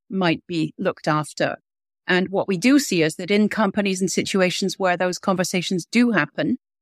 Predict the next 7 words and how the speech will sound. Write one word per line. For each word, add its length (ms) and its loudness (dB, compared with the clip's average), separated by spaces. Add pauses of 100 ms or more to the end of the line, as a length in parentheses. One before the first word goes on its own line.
(480)
ideally 800 2
in 260 2
a 180 2
regular 720 0 (340)
but 220 2
informal 600 2
way, 320 -6